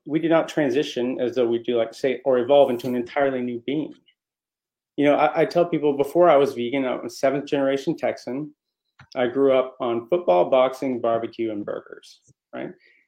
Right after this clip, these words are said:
And then when I became vegan, guess what? I'm a seventh generation Texan who likes football, boxing, barbecue, and burgers. It's just vegan now, right? Everything, all of my, my ethics and my morals were there already.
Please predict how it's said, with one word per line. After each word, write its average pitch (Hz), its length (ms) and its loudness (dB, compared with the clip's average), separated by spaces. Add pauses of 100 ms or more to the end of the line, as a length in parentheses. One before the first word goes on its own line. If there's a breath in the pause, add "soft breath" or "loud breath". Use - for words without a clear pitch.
And 131 160 -2
then 170 160 6
when 180 120 6
I 170 60 6
became 151 420 0
vegan, 156 340 2
guess 139 220 -4
what? 143 240 0 (840)
I'm 120 100 -4
a 120 40 -4
seventh 139 320 -2
generation 156 460 0
Texan 135 580 -4
who 127 80 -8
likes 113 200 -4
football, 156 460 2
boxing, 127 680 0
barbecue, 143 440 2
and 147 140 -4
burgers. 120 400 -2
It's - 140 -10
just 202 200 -6
vegan 269 300 -2
now, - 240 -12 (1200)
right? 170 240 4 (140)
Everything, 208 600 2 (400)
all 208 280 8
of 185 100 -2
my, 147 500 0 (880)
my 123 180 -2
ethics 143 460 2
and 123 60 -6
my 117 100 -2
morals 120 440 -2
were 120 100 -2
there 127 200 2
already. 110 500 -4